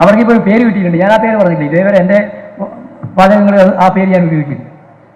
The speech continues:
പക്ഷേ ആളെല്ലാം ആ പ-, പേരായി ഉപയോഗിച്ചുകൊണ്ടിരിക്കുന്നു. ഈ മാധ്യമങ്ങൾ എന്താ ചെയ്തുകൊണ്ടിരിക്കുന്നത്? ഇപ്പോൾ പാർട്ടി സമ്മേളനം തുടങ്ങി. പണ്ടെല്ലാം ബ്രാഞ്ച് സമ്മേളനം ചേർന്നാൽ ഏതെങ്കിലും മനോരമയോ മാതൃഭൂമിയോ മിണ്ടിയിട്ടുണ്ടോ?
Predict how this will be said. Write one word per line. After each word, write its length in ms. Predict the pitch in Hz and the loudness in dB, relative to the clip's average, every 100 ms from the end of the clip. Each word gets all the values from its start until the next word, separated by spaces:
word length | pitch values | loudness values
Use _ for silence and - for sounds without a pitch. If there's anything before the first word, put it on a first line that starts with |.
| _ _ - | _ _ -4
പക്ഷേ 180 | - 330 151 | 0 2 2
ആളെല്ലാം 320 | 180 220 226 | 2 4 4
ആ 40 | 214 | 4
പ-, 140 | 208 180 | 4 2
പേരായി 280 | 202 208 202 185 | 4 2 2 -2
ഉപയോഗിച്ചുകൊണ്ടിരിക്കുന്നു. 680 | 185 175 170 151 135 117 120 - - - _ _ _ _ _ _ _ 196 | -2 -2 -2 -6 -8 -10 -14 -20 -20 -20 _ _ _ _ _ _ _ -2
ഈ 20 | 233 196 | 0 2
മാധ്യമങ്ങൾ 420 | 214 214 214 185 | 0 0 0 -2
എന്താ 160 | 175 175 151 | 0 -2 -2
ചെയ്തുകൊണ്ടിരിക്കുന്നത്? 640 | 151 156 147 139 131 127 123 139 - _ _ _ _ _ _ - | -4 -4 -6 -6 -8 -10 -12 -16 -20 _ _ _ _ _ _ -8
ഇപ്പോൾ 140 | 202 190 | -2 2
പാർട്ടി 220 | 214 262 262 | 2 2 2
സമ്മേളനം 360 | 196 220 170 170 | 2 4 4 4
തുടങ്ങി. 240 | 180 151 135 - - - - - _ _ - | 2 0 -4 -10 -18 -20 -20 -20 _ _ -2
പണ്ടെല്ലാം 320 | 185 214 214 180 | 0 2 2 2
ബ്രാഞ്ച് 240 | 185 175 | 2 2
സമ്മേളനം 300 | 202 196 196 180 | 0 2 2 2
ചേർന്നാൽ 260 | 175 175 165 | 2 2 0
ഏതെങ്കിലും 280 | 196 196 175 | 0 0 -2
മനോരമയോ 400 | 165 175 175 160 151 | 0 0 0 0 -2
മാതൃഭൂമിയോ 400 | 156 160 160 143 | -2 -4 -4 -4
മിണ്ടിയിട്ടുണ്ടോ? 420 | 135 147 120 104 | -4 -6 -8 -12